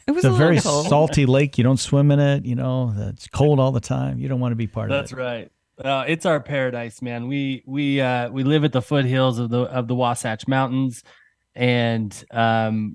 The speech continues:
Speaker 3: we go skiing, we go kayaking. Uh, every opportunity we get, we're up in the mountains, and, and we can be there in ten minutes, which is just amazing.
Speaker 2: Insane. That's insane. I,
Speaker 3: Yeah.
Speaker 2: you know, it, um, you growing up there, and it eventually looked like you became a, a Wolverine,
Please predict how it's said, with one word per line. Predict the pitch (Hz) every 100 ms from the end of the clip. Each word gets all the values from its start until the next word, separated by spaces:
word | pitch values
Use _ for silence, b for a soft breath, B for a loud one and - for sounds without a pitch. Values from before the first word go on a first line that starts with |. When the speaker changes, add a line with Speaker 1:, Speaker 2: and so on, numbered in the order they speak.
| -
Speaker 3:
we | 120
go | 117 117
skiing, | 104 - 143 139 135 123
we | 117
go | 113 110
kayaking. | - 131 131 127 120 - 120 117 117 117 113 -
Uh, | 120 90 104 -
every | 131 143 143
opportunity | 131 123 117 120 117
we | 110
get, | 113 95
we're | 107
up | 107
in | 110
the |
mountains, | 107 107 92 101 98
and, | 110 101
and | 113
we | 131
can | 123 113
be | 117
there | 113 110
in | 104
ten | 113 107
minutes, | 98 90 - -
which | 101 -
is | 101 95 - -
just | 95 135
amazing. | 95
Speaker 2:
Insane. | 85 123 95 - _
That's | 117 120 120
insane. | 113 131 127 120
I, | 120
Speaker 3:
Yeah. | 98 - - _ -
Speaker 2:
you | 123
know, |
it, | 120 - b b b b
um, | 117 113 -
you | 127 117
growing | 127 143 135
up | 143 151
there, | 123
and | 120
it | 117 123
eventually | 120 131 143 - 120
looked | 120 -
like | 123 113
you | 120 117 -
became | 120 - 127 117
a, | 110 110
a | 120
Wolverine, | 117 147 120 117 117 120 123 -